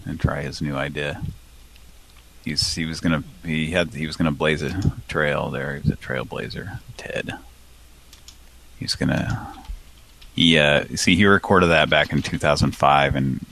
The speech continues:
with, you know, he told everybody, he was, like, so, so believed in his new error message that he's just like, "By twenty fifteen, every phone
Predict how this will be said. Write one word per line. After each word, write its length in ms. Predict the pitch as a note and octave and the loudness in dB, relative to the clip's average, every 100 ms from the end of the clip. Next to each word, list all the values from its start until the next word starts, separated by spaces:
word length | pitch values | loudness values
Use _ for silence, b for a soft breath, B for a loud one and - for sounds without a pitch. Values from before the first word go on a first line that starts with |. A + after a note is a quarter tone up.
| - | -10
with, 180 | C2 C2 - | -6 -8 -6
you 100 | D#2+ | -4
know, 100 | C#2+ | -4
he 140 | E2 D#2 | -2 -4
told 320 | - D#2+ - | 2 2 2
everybody, 480 | D#2+ E2 D2 C#2+ C#2+ | 0 2 2 2 0
he 100 | D#2 | -2
was, 160 | D#2 - | -2 0
like, 180 | C#2 | 0
so, 460 | - D#2+ D2+ D2+ D2+ - - B B - - | 0 4 4 4 0 -8 -20 B B -18 2
so 200 | - F#2+ | 4 6
believed 540 | E2+ E2 E2+ E2+ D2+ | 4 2 4 4 4
in 140 | D#2 D2+ | 4 0
his 200 | E2 D#2+ | 0 2
new 320 | D#2+ E2 D#2+ - - - | 4 4 0 -6 -14 -2
error 180 | D#2+ D2+ | 2 2
message 420 | D2 - D2 - | 2 0 -4 -6
that 160 | C#2+ D2+ | -6 -6
he's 300 | D2+ C#2+ - | -6 -8 -12
just 180 | - - | -10 -8
like, 340 | C2+ C#2+ - - - B B B B - - | -6 -8 -12 -20 -20 B B B B -20 -2
"By 220 | D#2+ D#2 - | 2 2 0
twenty 380 | - - G#2+ B2+ | -2 6 10 10
fifteen, 800 | - B2 - - G2 E2 D2 D#2 - - - - - - | 8 4 2 4 6 6 4 0 -8 -20 -20 -20 -20 -2
every 720 | G2+ F#2+ F#2+ G2+ G2 F2+ E2+ - - | 0 0 2 4 4 2 -2 -12 -18
phone 380 | - F#2+ F2+ | -2 2 4